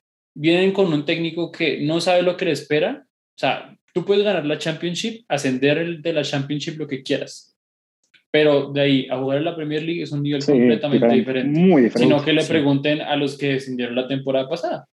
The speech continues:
Speaker 1: Ahí está.
Speaker 2: Sí.
Speaker 1: Pero,
Speaker 3: Sí.
Speaker 1: pero no sé, yo, yo siento, yo siento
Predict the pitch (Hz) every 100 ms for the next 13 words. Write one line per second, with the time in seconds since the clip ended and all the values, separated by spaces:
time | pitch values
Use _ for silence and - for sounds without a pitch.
0 | _ 147 139 139 127 - - 139 120 -
1 | - - _ _ 165 165 156 151 151 143
2 | 135 - - 135 151 147 147 147 147 -
3 | 143 131 147 190 190 165 185 180 202 180
4 | 139 - - _ 123 147 151 - 160 135
5 | - -